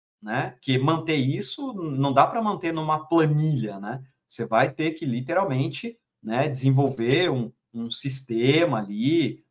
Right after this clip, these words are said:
pra você, ou integrar um sistema que você, é, já tenha, né? É, algum, algumas empresas aí de R P, C R M, já tem, inclusive, módulos que dá pra você de-, desenhar de programas de fidelidade.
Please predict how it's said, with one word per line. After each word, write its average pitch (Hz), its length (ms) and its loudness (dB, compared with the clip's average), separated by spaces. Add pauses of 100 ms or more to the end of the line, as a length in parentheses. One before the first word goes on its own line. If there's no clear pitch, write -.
pra 120 140 -4
você, 123 380 -4
ou 139 240 6
integrar 139 580 4
um 156 60 -2
sistema 131 520 -4
que 131 120 -12
você, 117 520 -4 (220)
é, 110 200 -6
já 131 200 8
tenha, 139 500 -2
né? 110 260 -2 (200)
É, - 80 -6
algum, 110 480 2
algumas 127 360 0
empresas 120 380 -4
aí 117 160 0
de 123 100 -4
R 123 180 -2
P, 123 440 0
C - 180 -6
R 113 520 0
M, 113 240 -4 (260)
já 127 200 0
tem, 139 200 0
inclusive, 139 920 0 (140)
módulos 117 640 2
que 123 120 -8
dá 117 140 0
pra 123 140 -6
você 117 280 -6
de-, 120 320 -2
desenhar 120 680 0
de 117 280 -4
programas 127 460 2
de - 80 -6
fidelidade. 131 680 2